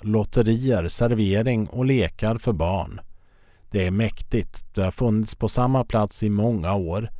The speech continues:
Vi har ägt marken sedan nittonhundrasextiotvå. Innan dess firades det också midsommar där. Och torpet har stått där sedan sextonhundratalet, så det har anor, säger Karin Nilsson, ordförande i gillet.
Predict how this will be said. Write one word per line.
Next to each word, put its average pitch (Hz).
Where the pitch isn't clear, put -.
Vi 110
har 127
ägt 135
marken 120
sedan 104
nittonhundrasextiotvå. 104
Innan 120
dess 123
firades 110
det 139
också 113
midsommar 101
där. 95
Och 143
torpet 135
har 151
stått -
där 98
sedan 95
sextonhundratalet, 95
så -
det 95
har 101
anor, 101
säger 107
Karin 98
Nilsson, 107
ordförande 113
i 110
gillet. 95